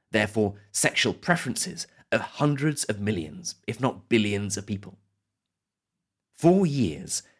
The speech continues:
with this power also came the ability to print money, to generate hundreds of millions of dollars. Then, after some porn websites were cut off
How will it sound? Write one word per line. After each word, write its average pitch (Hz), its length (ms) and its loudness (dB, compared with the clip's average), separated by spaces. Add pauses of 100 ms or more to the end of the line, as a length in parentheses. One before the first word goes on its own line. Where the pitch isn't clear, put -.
(160)
with 143 180 6
this - 160 0
power 92 400 -2 (240)
also 135 260 4
came 107 300 -2
the 101 80 0
ability 101 480 0
to - 160 -8
print - 420 -4
money, - 360 -8 (220)
to - 160 -2 (240)
generate 127 460 2 (180)
hundreds 147 460 2
of 98 160 -6
millions 90 400 -4
of 85 60 -10
dollars. 95 460 -6 (640)
Then, 120 420 2 (380)
after 101 260 0
some 131 340 2
porn 107 220 2
websites 90 560 -4
were 82 140 -6 (260)
cut 120 220 -2
off 113 240 -4